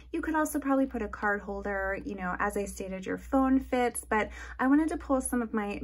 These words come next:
bigger S L Gs, like, mainly these two, so you could really get a good picture. So this is a good little bag. It is small and cute and compact, but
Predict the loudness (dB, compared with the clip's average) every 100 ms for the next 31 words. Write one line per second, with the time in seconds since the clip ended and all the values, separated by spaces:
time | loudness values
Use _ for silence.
0 | -4 -4 0 2 2 2 -2 -2 -2 -2
1 | -2 -2 -2 -6 -6 -8 -8 -8 -6 -6
2 | -6 -2 -2 -2 -8 -10 -12 -8 0 2
3 | 2 0 0 -2 -4 -12 -18 -8 -6 -2
4 | -2 -2 -8 -4 -4 -4 2 4 4 2
5 | -10 -4 -2 0 0 0 2 0 2 -2
6 | 2 8 8 6 2 -6 -6 -6 2 4
7 | 4 4 0 0 -2 -2 0 2 0 -2
8 | -2 -2 -2 -4 -6 -6 -2 2 2